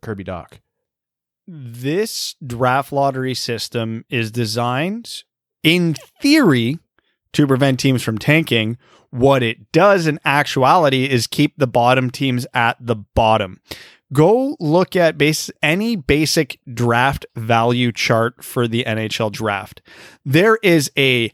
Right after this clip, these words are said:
Speaker 2: dramatic drop-off in the draft after the top two to three picks.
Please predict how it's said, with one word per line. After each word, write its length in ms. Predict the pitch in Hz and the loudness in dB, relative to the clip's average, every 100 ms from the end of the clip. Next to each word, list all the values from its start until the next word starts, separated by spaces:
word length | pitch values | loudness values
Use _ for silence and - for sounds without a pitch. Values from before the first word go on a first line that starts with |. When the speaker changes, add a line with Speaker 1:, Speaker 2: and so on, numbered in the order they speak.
| _ _ _ _ _ _ 147 | _ _ _ _ _ _ -10
Speaker 2:
dramatic 1200 | 127 139 143 139 131 123 123 127 160 170 151 117 - | -2 4 4 4 2 0 -2 0 2 2 2 -2 -2
drop-off 640 | 131 120 - 120 107 - - | 0 2 2 0 0 -4 -2
in 220 | 120 117 | -2 0
the 80 | 107 | -2
draft 420 | 123 113 120 - | 0 2 2 0
after 280 | 120 - 117 | -2 0 -2
the 80 | |
top 320 | 107 117 120 - | 0 0 0 -2
two 180 | 120 | -2
to 80 | 117 | -2
three 300 | 107 113 107 | -2 -4 -6
picks. 420 | - 107 95 - | -4 -6 -6 -10